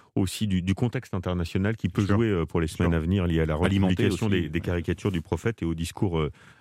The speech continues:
Speaker 1: euh, très fort d'Emmanuel Macron suite, euh, euh, à l'assassinat du, du professeur Samuel, euh, Paty. Même question, euh, Driss Aïs Youssef. Euh, double menace. L'ancien juge antiterroriste Jean-Louis Bruguière disait tout à l'heure que cette menace, elle remonte au mois de février,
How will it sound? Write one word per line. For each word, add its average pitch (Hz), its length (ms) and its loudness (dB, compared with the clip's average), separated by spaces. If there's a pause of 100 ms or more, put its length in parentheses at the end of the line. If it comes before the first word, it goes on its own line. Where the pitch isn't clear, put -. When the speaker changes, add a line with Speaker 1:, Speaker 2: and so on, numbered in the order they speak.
Speaker 1:
euh, 85 60 -2
très 101 160 -2
fort 95 240 -6
d'Emmanuel 80 320 -2
Macron 78 360 -2
suite, - 340 -6
euh, 73 140 0 (540)
euh, 73 200 -2 (280)
à - 80 0
l'assassinat 85 580 0
du, 78 200 -4
du 78 160 -4
professeur 87 500 -4
Samuel, 90 380 0
euh, - 500 -4
Paty. 92 260 -2
Même 104 140 0
question, 110 420 -2
euh, 90 40 0
Driss 85 240 -2
Aïs 85 220 -2
Youssef. - 460 -4 (340)
Euh, 78 540 0
double 95 260 0
menace. 101 540 -2
L'ancien 95 320 -2
juge 101 180 -2
antiterroriste 92 760 0
Jean-Louis 87 300 0
Bruguière 101 380 0
disait 98 240 0
tout 104 160 -4
à 98 80 2
l'heure 117 140 0
que - 100 -10
cette - 180 -4
menace, 104 400 0 (300)
elle 92 140 0
remonte 120 460 -6 (220)
au 95 80 0
mois 117 140 2
de - 80 -12
février, 107 640 0